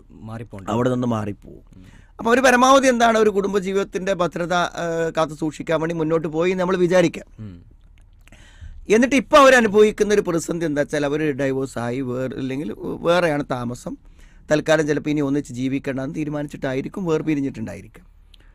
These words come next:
Speaker 2: അപ്പൊ ഇത്തരം സന്ദർഭത്തില്, ഏഹ്, നമുക്ക് പറയാനുള്ളൊരു കാര്യം ഈ വഴിപിരിഞ്ഞ ദാമ്പത്യത്തിൽ കുട്ടികൾ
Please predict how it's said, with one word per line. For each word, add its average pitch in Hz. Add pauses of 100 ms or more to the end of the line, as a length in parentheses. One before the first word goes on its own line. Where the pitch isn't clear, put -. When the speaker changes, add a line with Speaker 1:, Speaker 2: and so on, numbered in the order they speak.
(220)
Speaker 2:
അപ്പൊ -
ഇത്തരം 285
സന്ദർഭത്തില്, 180 (220)
ഏഹ്, 135
നമുക്ക് 135
പറയാനുള്ളൊരു 123
കാര്യം 110 (1200)
ഈ 185 (300)
വഴിപിരിഞ്ഞ 220 (680)
ദാമ്പത്യത്തിൽ 131 (800)
കുട്ടികൾ 147